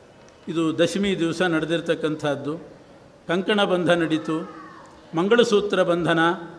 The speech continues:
ಎಲ್ಲರೂ ಮುತ್ತೈದೆಯರು ಅದನ್ನು ಸ್ಪರ್ಶ ಮಾಡಿ ಅಭಿಮಂತ್ರಿಸಿ,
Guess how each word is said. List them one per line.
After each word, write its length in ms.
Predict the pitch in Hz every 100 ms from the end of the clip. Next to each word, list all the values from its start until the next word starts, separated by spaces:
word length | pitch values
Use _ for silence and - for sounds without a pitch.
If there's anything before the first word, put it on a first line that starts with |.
| - - - - 190
ಎಲ್ಲರೂ 600 | 190 202 208 202 202 175
ಮುತ್ತೈದೆಯರು 760 | 190 - 196 190 190 190 185
ಅದನ್ನು 300 | 185 180 175
ಸ್ಪರ್ಶ 380 | - - 190 202
ಮಾಡಿ 400 | 196 208 214 196
ಅಭಿಮಂತ್ರಿಸಿ, 920 | 160 196 202 196 214 208 202 - -